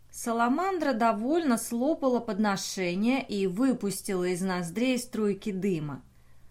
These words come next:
Она олицетворяла все, что в этом мире тревожило Гранта. По законам объективной реальности магической ящерки попросту не должно было быть.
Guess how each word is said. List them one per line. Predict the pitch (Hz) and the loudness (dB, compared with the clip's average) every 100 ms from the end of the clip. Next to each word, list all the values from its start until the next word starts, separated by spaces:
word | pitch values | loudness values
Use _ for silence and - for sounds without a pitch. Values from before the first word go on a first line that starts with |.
| - - - - - - - - | -20 -20 -20 -20 -20 -20 -20 -6
Она | 175 196 226 247 | -2 2 4 4
олицетворяла | 208 196 196 214 202 214 208 185 175 170 | 2 0 0 -6 2 4 6 4 2 -2
все, | - 302 349 359 | -4 0 2 0
что | - 226 208 | -2 -2 2
в | 247 | 2
этом | 269 214 196 | 2 0 2
мире | 226 262 226 | 4 4 0
тревожило | - 202 190 220 202 202 196 | -2 -2 0 0 0 0 0
Гранта. | 190 190 175 147 139 - - - - - - - | 0 0 0 -4 -8 -14 -16 -20 -20 -20 -20 -6
По | 202 | 2
законам | 208 214 277 269 226 196 - | 2 2 2 4 4 2 0
объективной | 185 214 247 - 240 190 190 | -2 -2 -2 -2 0 2 2
реальности | 185 196 240 247 202 190 - | 2 4 6 6 2 -2 -4
магической | 202 196 190 220 180 - 202 | -2 -2 -2 -6 -8 -6 -4
ящерки | 190 240 269 262 226 190 | 0 2 2 2 -2 -2
попросту | 214 - 277 262 220 233 - 269 | -8 -4 -4 -2 -4 -4 -2 0
не | 254 | 2
должно | 226 190 175 196 196 | 2 2 0 -2 -2
было | 202 220 | -2 -2
быть. | 240 302 226 - | 0 0 -2 -6